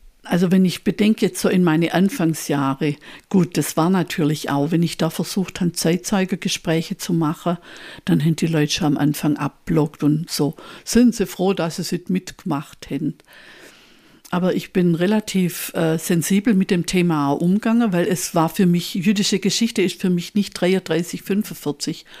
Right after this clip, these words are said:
sondern das dreizehn zweiundachtzig, neunzehn achtundsechzig mit dem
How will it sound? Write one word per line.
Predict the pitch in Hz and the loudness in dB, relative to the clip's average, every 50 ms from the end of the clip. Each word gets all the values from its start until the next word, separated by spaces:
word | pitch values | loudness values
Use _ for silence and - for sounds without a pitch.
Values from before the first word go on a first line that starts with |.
| - - - - - | -20 -20 -20 -20 -16
sondern | - - 175 165 165 165 | -4 0 2 2 4 2
das | 156 - | 0 -2
dreizehn | - - 160 170 165 - 190 160 - | 0 0 0 0 0 0 -2 -4 -2
zweiundachtzig, | - - 151 165 180 190 - - 170 170 - - - - 180 - - - - - - - - | -2 0 0 2 2 0 0 -2 -4 -4 -6 -8 -6 -6 -6 -6 -8 -12 -20 -20 -20 -8 -4
neunzehn | 170 165 165 165 170 160 - 185 151 - - | 0 2 2 2 2 0 -2 -4 -4 -4 -4
achtundsechzig | 143 147 - - - 147 - - 190 190 190 - - - - - 147 143 - - - - _ _ _ _ _ - _ _ | -6 -6 -6 -8 -8 -8 -6 -4 -4 -4 -4 -6 -10 -14 -8 -8 -6 -6 -8 -10 -16 -20 _ _ _ _ _ -20 _ _
mit | - 165 - | -10 -6 -4
dem | 170 165 151 - | -4 -4 -6 -6